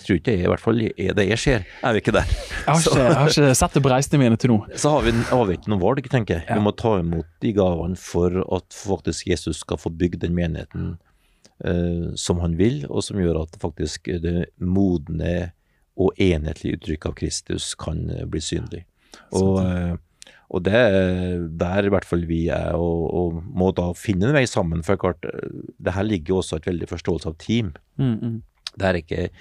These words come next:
Speaker 1: det er ikke sånn enkelttjenester som er sterk og står alene og, og gjør jobben, de andre blir tilhørere og etterfølgere av en tjeneste, men det er et team av gaver som har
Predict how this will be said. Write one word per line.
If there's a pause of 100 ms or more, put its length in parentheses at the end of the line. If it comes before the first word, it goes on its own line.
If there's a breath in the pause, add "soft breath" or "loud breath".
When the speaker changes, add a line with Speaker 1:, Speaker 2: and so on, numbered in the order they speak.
(500 loud breath)
Speaker 1:
det
er
ikke
sånn (140)
enkelttjenester
som
er
sterk
og
står
alene
og, (340 loud breath)
og
gjør
jobben,
de
andre
blir
tilhørere
og
etterfølgere
av
en
tjeneste,
men
det
er
et
team (520 soft breath)
av
gaver
som
har